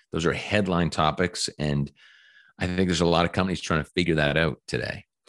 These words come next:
But, but let's go to you for a second. What was your, did you have an aha moment that got you into this space? I mean, obviously, as Chief People Officer, you have to be pretty passionate about people and culture.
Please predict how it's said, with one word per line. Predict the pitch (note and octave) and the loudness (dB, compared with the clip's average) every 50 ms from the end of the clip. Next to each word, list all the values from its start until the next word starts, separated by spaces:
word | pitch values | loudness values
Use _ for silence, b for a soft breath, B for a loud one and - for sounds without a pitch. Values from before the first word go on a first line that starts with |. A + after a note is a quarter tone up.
| B B B B | B B B B
But, | B G3+ G3+ - - - | B -2 -2 -2 -4 -4
but | F3+ F#3 | -2 0
let's | - B3 - | 0 0 2
go | - F#4+ E4+ | 2 2 2
to | C#4 | 4
you | A3 A3 A#3 | 4 2 2
for | - - | 2 2
a | G3 | 2
second. | - C3 A2+ - C#3 D3+ - | 2 2 2 2 2 2 2
What | - F4+ | 2 0
was | G4+ D#4 - | 0 2 2
your, | G#4+ G4 - - - - | 0 0 -2 -6 -12 -14
did | - A3+ C#4 | -12 -6 -2
you | C#4+ D#4+ | -2 0
have | C#4 C4 | 0 2
an | A3 | 2
aha | G#3 G3+ G#3 G3 G3+ G3 | 2 4 4 4 4 2
moment | F#3 E3+ E3+ E3+ E3+ F#3 F3 | 4 4 2 2 2 0 0
that | - D#3+ D3 C3+ B2+ | 0 -2 -2 0 0
got | D3 C#3 C3+ - - | 0 0 0 0 0
you | D3 D3 | 0 0
into | D3 D3 | 2 2
this | C3+ C3+ C#3+ C#3 | 2 0 0 -2
space? | - - C3 C3 C#3+ - - | 0 0 0 0 0 0 -2
I | C3+ | -2
mean, | C3 B2 A#2 - | -2 -4 -4 -4
obviously, | - C3+ D#3+ G#3 G3 F#3+ D3+ - - - A2+ A2 A2 G#2+ - - _ | -2 0 0 2 2 2 0 0 0 2 2 2 2 2 0 -4 _
as | - G2 - | -8 -8 -6
Chief | - - - C#3 B2+ - | -4 -2 0 0 -2 0
People | - - A#2+ - - A2 | 0 -2 -2 0 2 2
Officer, | G#2 F#2 F2 - F#2+ - - - E2+ F2 A2 A2 B B B B B _ | 2 4 2 0 -2 -2 0 2 2 2 0 -2 B B B B B _
you | - A#2 D3 C#3+ | 0 2 2 4
have | B2+ B2+ B2 - | 4 2 2 0
to | - | -2
be | A#2 A#2+ A2 | -2 -2 -2
pretty | - - A2+ B2+ D3 | 0 -2 -2 -2 0
passionate | - - - - G#2 G#2+ G#2 - - A#2 A2 A2 | -2 -4 -2 0 0 0 0 0 -2 0 0 2
about | G#2+ G2+ G2+ G#2+ - - | 4 4 2 2 0 -4
people | - G2 F#2 - F#2+ G#2 | -4 -4 -4 -2 -2 -2
and | A2+ G#2+ | -2 -2
culture. | - - G#4+ G#4 - - - F2 D#2+ D#2 b | 0 0 0 0 0 0 2 2 2 0 b